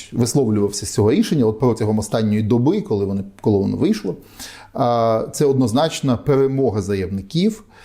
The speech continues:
А, це, по суті, все, що заявники хотіли довести на етапі,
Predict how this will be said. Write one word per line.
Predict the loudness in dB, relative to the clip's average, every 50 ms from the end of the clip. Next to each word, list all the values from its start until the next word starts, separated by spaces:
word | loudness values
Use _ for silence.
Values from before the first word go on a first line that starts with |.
| -20 -20 -20 -20 -20 -20 -18 -8 -4
А, | -2 0 2 0 0 -2
це, | -2 -6 -4 -2 0 2 2 2 2 0 -2 -6 -6 -4
по | -2 2
суті, | 2 2 2 2 0
все, | -2 0 0 2 0 0
що | 0 0 0
заявники | 2 2 4 4 2 0 0 -4
хотіли | -2 -2 -2 0 2 2 4 4 4
довести | 4 2 2 4 2 2 0 0 0 2 4
на | 4 4 4 4 2 2 0 -2 -2 -2
етапі, | -2 -2 0 0 0 0 0 -2 -4 -8 -12